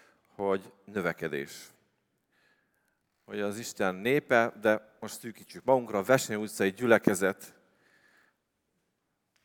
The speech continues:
mi, a Verseny utcai gyülekezet, növekedjünk. Legyen növekedés. Ugye a növekedés több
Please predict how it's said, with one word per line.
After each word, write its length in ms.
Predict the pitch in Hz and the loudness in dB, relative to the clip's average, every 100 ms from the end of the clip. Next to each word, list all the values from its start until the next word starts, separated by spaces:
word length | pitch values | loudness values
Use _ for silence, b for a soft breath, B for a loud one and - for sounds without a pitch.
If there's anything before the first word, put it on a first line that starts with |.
| _ | _
mi, 320 | 87 92 143 _ _ _ _ | -16 -14 -16 _ _ _ _
a 80 | 87 | -8
Verseny 280 | 101 - 95 | -8 -6 -10
utcai 260 | - 85 | -8 -8
gyülekezet, 640 | 82 80 82 85 101 117 - - - _ b b b b b b _ - | -6 -6 -6 -4 -4 -6 -12 -20 -20 _ b b b b b b _ -10
növekedjünk. 880 | 107 90 - 87 73 78 76 _ _ _ _ _ _ _ _ _ b b _ | -4 0 0 0 -4 -18 -20 _ _ _ _ _ _ _ _ _ b b _
Legyen 300 | 98 95 95 | -2 0 0
növekedés. 600 | 95 87 85 80 71 - - _ _ b b b b b b b b - | -2 -6 -6 -8 -10 -10 -20 _ _ b b b b b b b b 2
Ugye 120 | 143 | 4
a 40 | |
növekedés 540 | 160 147 135 127 127 - 120 - | 6 6 8 6 6 0 -6 -2
több 360 | 147 123 110 | 0 0 -4